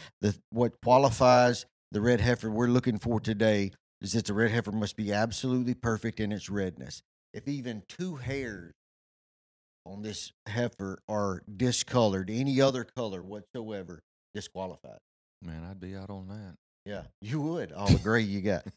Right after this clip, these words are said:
Speaker 2: <laughs>
Speaker 1: I don't have gray. I've just rubbed against a chalkboard earlier. So,
Speaker 2: <laughs>
Speaker 1: um,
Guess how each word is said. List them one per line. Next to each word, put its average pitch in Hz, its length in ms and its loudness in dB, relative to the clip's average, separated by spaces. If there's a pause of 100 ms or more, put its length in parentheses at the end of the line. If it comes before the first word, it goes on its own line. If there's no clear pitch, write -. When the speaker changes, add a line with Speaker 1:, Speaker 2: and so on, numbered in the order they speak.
(120)
Speaker 2:
<laughs> 196 60 -10 (960)
Speaker 1:
I 127 120 6
don't 127 160 -2
have 135 200 -4
gray. 92 320 -6
I've 117 220 -4
just 123 180 -12
rubbed 120 220 -4
against 107 260 -8
a 95 40 -12
chalkboard 98 560 -8
earlier. 87 260 -6 (220)
So, 131 680 0
Speaker 2:
<laughs> 135 160 4
Speaker 1:
um, 107 180 4